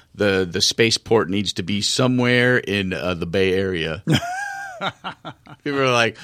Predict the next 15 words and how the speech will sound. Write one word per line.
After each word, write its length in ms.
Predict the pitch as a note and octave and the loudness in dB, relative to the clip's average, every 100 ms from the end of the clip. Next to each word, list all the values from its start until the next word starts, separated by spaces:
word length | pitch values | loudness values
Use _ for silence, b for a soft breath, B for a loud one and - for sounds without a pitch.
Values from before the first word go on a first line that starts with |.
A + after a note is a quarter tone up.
| A#2+ B | -14 B
internet 460 | B2 C#3+ D3+ D#3 C#3 | 0 2 2 2 0
moguls. 480 | C3+ D3 E3 F#3+ D#3+ | 2 4 4 2 4
There's 160 | C#3+ | 2
probably, 300 | - D3 C#3+ | 4 4 4
like, 200 | C3 A#2+ | 4 4
a 40 | G#2+ | 0
couple 340 | - C3+ C#3 | -2 0 2
of 60 | C3 | 2
guys. 240 | B2 A#2+ | 4 2
Actually, 280 | F#2+ A#2+ B2+ | 0 0 2
I 40 | C3 | 2
take 220 | C#3 C3+ | 0 0
that 160 | B2 G#2+ | 0 2
back 240 | G2+ - | 0 0
because, 340 | G2 G#2+ G2+ | -6 -4 -4